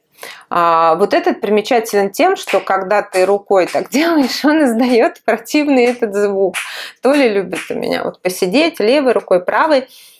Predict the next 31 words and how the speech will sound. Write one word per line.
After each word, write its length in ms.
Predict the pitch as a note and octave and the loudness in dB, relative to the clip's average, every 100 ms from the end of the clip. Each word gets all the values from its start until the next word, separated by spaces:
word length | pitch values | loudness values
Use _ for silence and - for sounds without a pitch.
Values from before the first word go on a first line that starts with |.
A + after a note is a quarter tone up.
| _ - | _ -4
Это 240 | A#3+ A#3+ | -2 -2
было 220 | G#3 A#3+ | 0 0
куплено 380 | A#3 C#4+ C#4 A3 | 2 -2 2 0
где-то 280 | G3+ A3+ A3+ | 2 -2 0
на 180 | A#3 B3+ | 2 2
улице, 500 | G#3 G3 D#3+ - D#3+ | 2 0 -2 -2 0
вот 160 | E3 | 0
так 260 | D#3 E3 E3+ | 0 -2 2
были 320 | F#3 F#3+ G3+ | 4 4 4
раскиданы 800 | G3 G#3+ - - A#3 G3 G3+ F3+ | 2 0 -2 -4 -2 0 0 0
всякие 600 | - F#3+ F#3 F3+ G3+ F#3+ | 0 0 0 0 2 2
штучки, 540 | - - F#4 F#4 - | 0 0 0 0 -2
дрючки, 540 | A3 G#3 D4 F#4+ - B3+ | -2 0 0 0 0 0
занимашки 720 | A#3+ A#3 A3+ B3 F#4+ - B3 | 2 2 2 2 0 -2 -6
для 280 | G#3 A3 G#3+ | -2 0 2
рук, 280 | A#3 A3+ - | 2 0 -2
э, 460 | - G3 G3 G3 | 0 2 4 2
для 180 | F#3+ G3+ | 2 0
детей. 640 | G3+ G#3+ - G#3+ F#3 G3 | 0 -4 0 2 2 2
И 220 | - A3 B3+ | 0 0 2
вот 240 | G#3 G3+ | 2 2
я 100 | G3 | 0
увидела 380 | F#3+ G3+ F#3 F3+ | 0 0 0 0
там, 220 | F#3 F3 | 0 -2
думаю, 240 | F3 F#3 G3+ | -2 0 2
а 20 | |
мне 220 | G#3+ G#3+ | 2 2
надо, 500 | G#3 F#3+ F#3 F#3+ A#3 | 2 2 0 0 0
а 120 | - | -2
пусть 340 | E4 B3+ A3+ F#3+ | -4 -2 -2 -2
будет. 440 | F#3+ G3 F3+ C4 | -2 0 0 -2